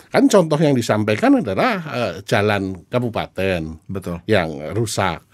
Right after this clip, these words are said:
Speaker 2: Provinsi
Speaker 1: Ya.
Speaker 2: misalnya.
Speaker 1: Jalan provinsi yang rusak.
Speaker 2: Hmm.
Speaker 1: Itu kan saya nggak bisa apa-apa sebagai anggota D P R R I,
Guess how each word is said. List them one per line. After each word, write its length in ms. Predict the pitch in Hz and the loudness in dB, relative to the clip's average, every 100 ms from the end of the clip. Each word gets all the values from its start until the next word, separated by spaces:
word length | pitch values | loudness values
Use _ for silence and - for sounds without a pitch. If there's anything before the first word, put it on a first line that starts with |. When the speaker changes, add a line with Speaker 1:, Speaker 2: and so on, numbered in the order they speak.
| _ _ _ | _ _ _
Speaker 2:
Provinsi 640 | - 92 90 92 95 117 113 | -12 -6 -4 -4 -6 -6 -4
Speaker 1:
Ya. 60 | |
Speaker 2:
misalnya. 380 | 92 87 82 82 | -4 -8 -10 -4
Speaker 1:
Jalan 240 | 87 104 104 | 2 4 2
provinsi 560 | 110 107 120 113 107 131 | 0 -2 0 -2 0 0
yang 140 | 104 | 0
rusak. 500 | 113 120 117 95 87 | -2 -2 -2 -2 -2
Speaker 2:
Hmm. 60 | 165 | -2
Speaker 1:
Itu 180 | 175 | 0
kan 380 | 277 262 247 175 | 0 0 0 -2
saya 240 | 170 208 277 | -4 -2 -2
nggak 160 | 120 | -2
bisa 240 | 117 120 110 | -2 -4 -2
apa-apa 300 | 208 247 185 | -2 -2 -4
sebagai 880 | - 127 85 76 85 101 180 220 - | -4 -4 -4 -4 -2 0 0 -2 -4
anggota 640 | 120 101 82 - 131 156 - | -4 -4 -6 -4 -2 -4 -8
D 80 | 117 | -6
P 100 | 95 | -4
R 240 | 90 78 76 | -4 -4 -4
R 40 | |
I, 140 | 104 | -2